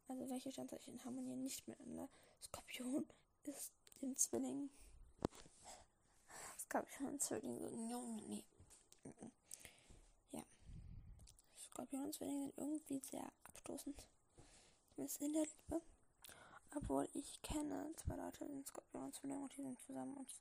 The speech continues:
finde ich ganz süß. Also beziehungsweise eine Freundin hat eine Freundin und die hat einen Freund und da haben wir uns mal zu, zu viert getroffen und die beiden waren so süß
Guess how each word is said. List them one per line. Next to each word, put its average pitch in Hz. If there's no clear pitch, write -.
finde 269
ich -
ganz -
süß. -
Also 226
beziehungsweise -
eine 247
Freundin 262
hat -
eine 269
Freundin -
und 254
die 254
hat 240
einen 247
Freund -
und 277
da 302
haben 262
wir 254
uns 262
mal -
zu, -
zu -
viert 262
getroffen 269
und 269
die 254
beiden 262
waren 247
so 277
süß 269